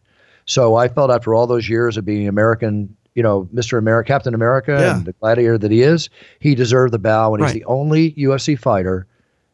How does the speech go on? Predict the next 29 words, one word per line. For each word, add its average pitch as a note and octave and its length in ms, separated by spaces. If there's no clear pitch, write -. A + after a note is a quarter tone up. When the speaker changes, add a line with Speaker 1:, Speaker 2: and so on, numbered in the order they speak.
Speaker 1:
that A#2 100
I've G#2+ 160
ever A#2+ 280
got A#2+ 220
to A2+ 80
one A2 300
knee. F3 220
Now, A#2+ 120
that's E3 160
getting A3+ 240
to D3 140
a B2 40
knee E3 200
and B2+ 120
bow. G#2+ 200
Speaker 2:
Oh, D3 140
that, F#3 240
I C#3+ 100
mean, E3 120
Speaker 1:
But G3+ 100
Speaker 2:
that's C4+ 100
Speaker 1:
I D3 40
Speaker 2:
a - 20
legit D3 540
bow. G2 300
Speaker 1:
That's D3+ 200
a D3+ 60
legit C3 400
bow A#2+ 300